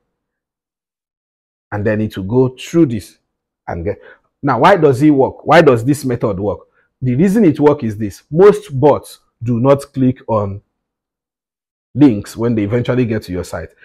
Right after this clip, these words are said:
This is why when you run your ads with link clicks directly from Facebook, you will have high volumes of traffic, low page views, high amount of bounce rate,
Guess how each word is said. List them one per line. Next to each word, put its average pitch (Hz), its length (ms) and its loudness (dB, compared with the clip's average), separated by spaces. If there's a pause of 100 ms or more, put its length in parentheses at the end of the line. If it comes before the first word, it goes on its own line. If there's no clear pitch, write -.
(160)
This 160 160 0
is 131 100 -4
why 139 160 2
when 127 160 2
you 123 160 -2
run 156 420 2
your 127 280 -4
ads 127 340 -4
with 104 180 -12
link 127 320 -4
clicks 110 220 -8
directly 123 340 -6
from 101 220 -10
Facebook, 104 380 -6 (260)
you 120 120 -4
will 123 100 -2
have 139 180 0
high 156 260 0
volumes 143 640 2
of 107 160 -8
traffic, 120 480 -8 (340)
low 147 220 6
page 131 320 0
views, 104 400 -4 (300)
high 147 180 0
amount 127 400 0
of 104 140 -6
bounce 120 320 -4
rate, 98 280 -8